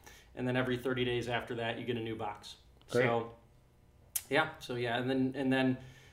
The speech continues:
Speaker 1: there's certain ways to pay for, you know, a full year up front for a little bit of a discount, but as of now, it's, it's, uh,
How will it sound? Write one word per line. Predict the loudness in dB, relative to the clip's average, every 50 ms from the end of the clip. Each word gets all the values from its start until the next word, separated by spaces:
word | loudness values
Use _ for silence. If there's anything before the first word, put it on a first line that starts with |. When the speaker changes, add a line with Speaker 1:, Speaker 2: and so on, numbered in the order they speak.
| -12 -6
Speaker 1:
there's | -4 -4 2 6
certain | 6 6 6 6 6
ways | 6 8 8 6 6 2
to | 0 -4 -6
pay | -2 2 2 4 4 2
for, | 0 -2 -2 0 0 2 2 2 2 0 -2 -6 -6
you | -4 -4
know, | -2 -2 -4 -4 -6 -6 -6
a | -8
full | -6 -2 0 0 2 2
year | 4 4 4 4 4
up | 2 0 -2
front | -2 -2 -2 -2 -2 -4
for | -6 -6 -4 -2 -2
a | -2
little | -2 -2 -2 -2
bit | 0 0
of | -2 0
a |
discount, | -2 -2 -4 -4 -4 -4 -4 -4 -4 -4
but | -4 -6 -6 -4 -4
as | -4 -4 -4 -4
of | -6
now, | -6 -4 -2 -2 0 0 -2 -2
it's, | -4 -8 -10 -12 -8
it's, | -6 -6 -6 -6 -8 -8 -6
uh, | -4 -4 -4